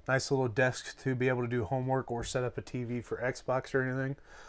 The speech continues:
Uh, but of course, four beds there. Um, lots of storage, lots of sleeping area. Uh,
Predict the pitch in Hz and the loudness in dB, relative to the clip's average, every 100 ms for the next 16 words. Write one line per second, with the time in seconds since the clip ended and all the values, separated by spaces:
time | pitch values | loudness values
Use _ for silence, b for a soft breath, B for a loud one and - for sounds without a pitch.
0 | B B 113 104 104 107 110 - 127 - | B B 2 2 2 0 0 0 0 2
1 | 135 135 117 131 131 127 131 135 131 - | 4 4 6 4 4 2 4 4 2 -6
2 | b b b b - 107 104 95 - 117 | b b b b -4 -2 -2 -4 2 2
3 | 123 113 - - 135 143 139 123 104 117 | 2 -4 -2 4 8 10 8 4 0 0
4 | 117 107 - 131 131 131 131 131 131 - | 0 -6 -4 -2 -2 0 2 4 2 -2
5 | b b b b b b - - 101 98 | b b b b b b -20 -8 -4 -2